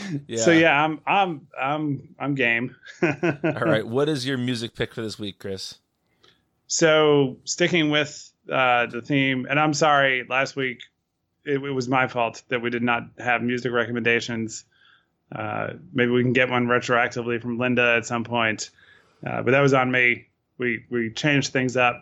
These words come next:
Speaker 2: and I was so focused on the four-game <laughs> winning streak
Speaker 1: <laughs>
Speaker 2: that I forgot to do that. So to anybody who is listening, uh, in hopes of hearing that, I apologize. With that said,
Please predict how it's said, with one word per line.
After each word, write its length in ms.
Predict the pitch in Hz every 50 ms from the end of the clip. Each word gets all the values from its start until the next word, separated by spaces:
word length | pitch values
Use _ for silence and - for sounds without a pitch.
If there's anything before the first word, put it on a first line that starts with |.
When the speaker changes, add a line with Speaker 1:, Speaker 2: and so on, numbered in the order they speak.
| - -
Speaker 2:
and 440 | 131 120 117 113 107 107 104 113 - -
I 80 | 120
was 120 | 117 117 -
so 160 | - 147 131
focused 460 | - - 135 127 117 120 120 113 -
on 400 | 131 120 117 113 110 110 107 - - -
the 100 | 120 113
four-game 720 | - - 135 143 151 139 107 - - 170 147 131 131 127
<laughs> 20 |
winning 240 | 139 147 147 135 117
streak 520 | - - - 120 104 101 107 - - - - - - - - - -
Speaker 1:
<laughs> 1300 | - 156 - _ - 262 - _ - 311 - - - 277 269 - _ - 262 226 - _ _ _ _ _
Speaker 2:
that 260 | - 139 131 127 123 123
I 120 | 123 123
forgot 320 | - - 139 131 143 135 127
to 80 | 123
do 180 | 117 127 123 113
that. 220 | 110 110 113 - -
So 260 | 139 135 123 120 113 - _ _ _ _ -
to 100 | - 165
anybody 420 | 165 175 180 170 170 170 170 165 147
who 180 | 156 165 156
is 140 | 156 143 135
listening, 680 | 139 156 160 143 156 156 147 143 139 139 127 117 120 123 -
uh, 280 | 139 139 135 131 127 127
in 100 | 127 120
hopes 260 | 120 139 139 120 131
of 100 | 127 120
hearing 280 | 135 143 139 139 135
that, 280 | 139 139 139 135 - _ _ _ _ _ _ _ _ _ _ _ _ _ _ _ _ _ -
I 100 | - -
apologize. 720 | - - 131 127 120 113 113 113 110 101 101 101 - - _ _ _ _ _ _ _ _ _ _ _ -
With 220 | 127 135 127 -
that 220 | 135 127 120 - -
said, 480 | - 196 190 175 170 156 151 147 143